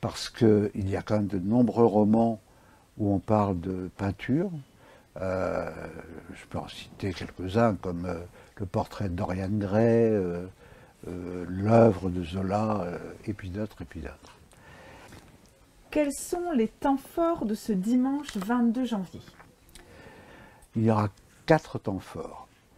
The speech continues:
Speaker 1: En plus du salon qui va se dérouler toute la journée de neuf heures à dix-huit heures,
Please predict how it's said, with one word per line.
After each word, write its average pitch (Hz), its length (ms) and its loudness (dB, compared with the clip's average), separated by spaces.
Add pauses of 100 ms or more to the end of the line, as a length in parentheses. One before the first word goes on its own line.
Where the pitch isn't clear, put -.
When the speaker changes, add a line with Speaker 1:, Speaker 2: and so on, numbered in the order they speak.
(260)
Speaker 1:
En 113 120 0
plus 117 240 2
du 98 160 -2
salon 110 400 6
qui 104 160 -4
va 98 160 4
se 87 60 -2
dérouler 92 480 0
toute 92 180 -6
la 92 80 2
journée 98 400 0
de 87 100 -4
neuf 98 380 0
heures 101 240 -2 (420)
à 113 140 -4
dix-huit 90 500 -4
heures, 165 240 4